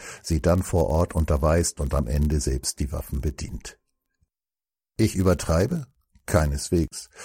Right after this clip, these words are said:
Oder hätten Sie vor zehn Monaten die Lieferung von Kampfpanzern für möglich gehalten? Schritt für Schritt marschiert Deutschland in den Krieg und merkt es noch nicht einmal.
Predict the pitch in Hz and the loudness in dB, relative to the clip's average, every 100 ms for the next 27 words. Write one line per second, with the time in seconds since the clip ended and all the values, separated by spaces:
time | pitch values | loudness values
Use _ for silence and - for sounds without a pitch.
0 | - 104 104 92 101 98 78 98 151 - | 0 4 6 4 4 2 4 0 0 0
1 | 85 - - 98 104 95 98 123 127 110 | -2 -2 0 2 4 4 4 2 2 2
2 | 78 65 85 - 90 95 - 76 71 - | 0 2 0 0 2 2 2 0 0 -2
3 | 73 - - 85 - 80 - 71 78 - | -4 -2 -2 0 0 -2 0 0 0 -2
4 | - 82 85 - - - _ _ - - | -2 0 0 -2 -8 -10 _ _ -6 -2
5 | - - - - - - - - 82 73 | -2 -4 -2 -2 -2 -4 -4 -2 -4 -2
6 | - 85 - 85 - - 87 - 87 82 | 0 0 2 -2 -2 -2 -2 0 -2 0
7 | 85 - - - 76 - 82 104 - 69 | -2 -2 -4 -2 -4 0 0 0 -6 -6
8 | - - - - - - - - - | -6 -8 -10 -14 -10 -8 -8 -8 -12